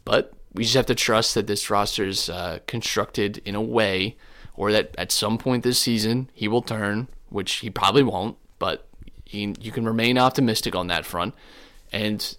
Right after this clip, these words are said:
it all, it all work out in the end. And it would actually be that much funnier if Ben Simmons is an N B A champion in June without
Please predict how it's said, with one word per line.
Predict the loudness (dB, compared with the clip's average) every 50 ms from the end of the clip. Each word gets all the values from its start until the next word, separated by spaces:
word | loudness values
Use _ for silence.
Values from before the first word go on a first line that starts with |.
| -6
it | -2 0 2 4
all, | 6 6 6 6 6
it | 4 6 6
all | 6 6 6
work | 6 6 6 6 4
out | 2 0 0 -2
in | -6
the | -8 -10
end. | -10 -10 -12 -14 -10 -4
And | -2 0 2
it | 2
would | 2 2
actually | 2 2 2 2 0 0
be | 0 0 0
that | 2 2 4 4 4 4
much | 2 0 0
funnier | 0 0 0 0 0 -2 -4 -4 -6 -8 -10
if | -14 -12 -6
Ben | -2 -2 0 0 0
Simmons | 0 -2 -2 -4 -6 -6
is | -8 -8 -8
an | -6 -4 -2
N | -2 0
B | 0 2 2 2
A | 2
champion | 2 0 0 0 0 0 -2 -2 -2
in | -2 -4 -4
June | -4 -4 -4 -4 -6 -6
without | -4 -2 -2 -2 -4